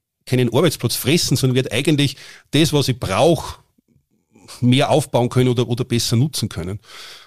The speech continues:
Äh, weil ich, weil, weil es diese, sage ich, eben diese Arbeitskräfte, die wir eben brauchen, einfach nicht gibt. Aber selbstverständlich, oder, wir, werden wir, wenn ich jetzt das Beispiel hernehme im Bereich Marketing, oder, wenn derjenige vorher drei Stunden für ein Bild braucht hat, das jetzt in drei Minuten hat,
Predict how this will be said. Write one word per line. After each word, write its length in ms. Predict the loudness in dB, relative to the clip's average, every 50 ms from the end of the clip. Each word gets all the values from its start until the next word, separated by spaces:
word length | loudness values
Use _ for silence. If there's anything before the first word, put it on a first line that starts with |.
| _ _ -8
Äh, 220 | -4 -4 -4 -4 -4
weil 220 | -2 -2 0 2 0
ich, 160 | 0 0 -2
weil, 140 | -4 -2 0
weil 160 | 0 0 0
es 100 | -2 0
diese, 340 | 0 0 2 2 0 0 -2 -6 -20 _ _ -18 -14
sage 220 | -10 -8 -8 -8
ich, 60 | -4 -4
eben 180 | -2 -2 0 0
diese 240 | 0 -2 -2 -2 -6 _
Arbeitskräfte, 680 | -8 -6 -4 -2 -2 -4 -4 -4 -2 -2 -2 -2 -2 -4
die 160 | -4 -2 -2 -2
wir 80 | 0
eben 120 | -2 -2 -4
brauchen, 500 | -2 -2 0 0 -2 -2 -4 -6 -6 -6 _ _ _ _ _ _ -6
einfach 280 | -6 -6 -6 -6 -6 -6
nicht 180 | -6 -6 -6
gibt. 280 | -8 -10 -10 -8 -10 -14 _ _ _ _ _ _ _ _ _ _ _ -4
Aber 160 | 0 0 0 2
selbstverständlich, 840 | 0 -2 -2 -2 -2 -4 -4 -2 -2 0 0 0 0 0 -2 0 0
oder, 300 | 2 2 2 0 0 0
wir, 160 | 0 0 0 0 0
werden 260 | 0 0 2 2 2
wir, 100 | 0 2
wenn 140 | 2 2 2
ich 100 | 2 0
jetzt 160 | -2 -2 -2
das 140 | -4 -4 -2
Beispiel 360 | 0 0 0 0 -2 -4 -6
hernehme 480 | -4 -2 -2 0 2 4 4 4 2 2
im 140 | 0 0 0
Bereich 340 | -2 -2 -2 -2 -2 -2 -2
Marketing, 600 | -2 -2 -2 -4 -6 -6 -10 -6 -6 -6 -6 -4
oder, 240 | -6 -4 -4 -4 -2
wenn 140 | -2 -4
derjenige 520 | -2 0 0 0 0 0 0 0 -2 -2 -4
vorher 360 | -4 -2 -2 -2 -2 -2 -4
drei 240 | -6 -6 -2 -2 -2
Stunden 360 | -2 -4 -6 -8 -8 -8 -10
für 160 | -8 -8 -10
ein 60 | -10
Bild 300 | -8 -8 -8 -8 -8 -10
braucht 260 | -10 -8 -8 -8 -6 -8
hat, 120 | -10 -8 -6
das 140 | -6 -4 -4
jetzt 160 | -6 -6 -6
in 100 | -10 -8
drei 180 | -8 -8 -4
Minuten 400 | -4 -2 -2 -2 -4 -4 -6 -6
hat, 140 | -6 -6 -6